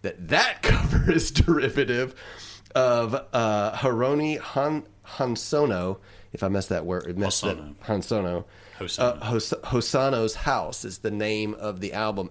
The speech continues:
Speaker 1: and it's very, very, very similar to that. But the ri-, when I saw it, I thought The River,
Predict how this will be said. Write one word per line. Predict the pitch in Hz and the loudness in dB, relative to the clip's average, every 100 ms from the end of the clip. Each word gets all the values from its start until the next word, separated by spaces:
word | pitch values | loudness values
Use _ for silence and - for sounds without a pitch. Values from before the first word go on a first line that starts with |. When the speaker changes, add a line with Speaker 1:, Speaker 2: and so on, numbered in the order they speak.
| - | -6
Speaker 1:
and | 98 | -4
it's | 104 - | -4 -6
very, | 98 95 120 117 110 104 | -8 -2 0 2 2 0
very, | 92 101 95 | 0 0 0
very | 92 98 92 | -2 -2 -2
similar | 107 95 | -2 -2
to | 92 | -2
that. | 101 - | -2 -2
But | 92 104 | -4 -4
the | 98 | 0
ri-, | 117 - - - | -2 -2 -14 -8
when | 135 135 | 0 2
I | 127 | 2
saw | - 190 180 | 2 2 4
it, | 123 | 2
I | 104 | 0
thought | - 160 143 123 | 0 0 0 0
The | 110 | 0
River, | 123 120 90 95 | 2 2 0 -4